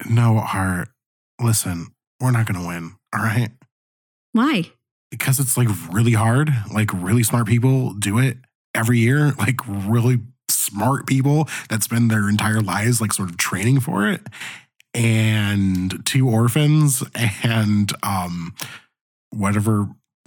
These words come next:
Speaker 1: Rain and Xandar are, <laughs> I don't think it's gonna happen for us. All right?
Speaker 2: I disagree.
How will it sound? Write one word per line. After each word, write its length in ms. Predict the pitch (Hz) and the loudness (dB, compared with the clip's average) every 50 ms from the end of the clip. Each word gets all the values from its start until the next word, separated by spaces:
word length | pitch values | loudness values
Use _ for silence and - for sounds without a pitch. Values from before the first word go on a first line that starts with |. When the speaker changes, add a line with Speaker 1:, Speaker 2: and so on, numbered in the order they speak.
| - | -6
Speaker 1:
Rain 480 | 120 107 101 113 117 117 120 117 110 107 101 - - | -2 0 2 2 4 4 4 4 4 2 0 -4 -6
and 160 | 95 98 104 | -4 -2 -2
Xandar 300 | 101 101 104 123 135 139 143 151 | 0 0 0 2 2 2 2 2
are, 320 | 151 151 156 160 165 165 147 123 - - - - - - _ _ | 2 0 0 0 0 0 0 -2 -2 -6 -10 -12 -12 -14 _ _
<laughs> 440 | _ _ _ _ _ _ _ _ | _ _ _ _ _ _ _ _
I 80 | - 120 | -2 0
don't 120 | 127 123 120 | 2 2 2
think 100 | 123 110 | 2 2
it's 80 | 107 - | 0 0
gonna 140 | 110 101 87 | -2 -2 -2
happen 280 | 90 90 85 - - | -4 -8 -10 -10 -8
for 180 | - - - - | -8 -8 -8 -8
us. 200 | - - - - _ _ _ _ _ _ _ _ _ _ - | -6 -6 -8 -8 _ _ _ _ _ _ _ _ _ _ -6
All 80 | - 104 | -4 0
right? 300 | 110 139 180 202 196 - - - _ _ _ _ _ _ _ _ _ _ _ _ - | 0 2 2 0 -2 -6 -10 -18 _ _ _ _ _ _ _ _ _ _ _ _ -4
Speaker 2:
I 160 | - 262 269 | -2 0 2
disagree. 640 | 247 233 202 - 202 - - 180 165 165 - - | 2 2 2 0 0 -2 0 0 -2 -2 -4 -10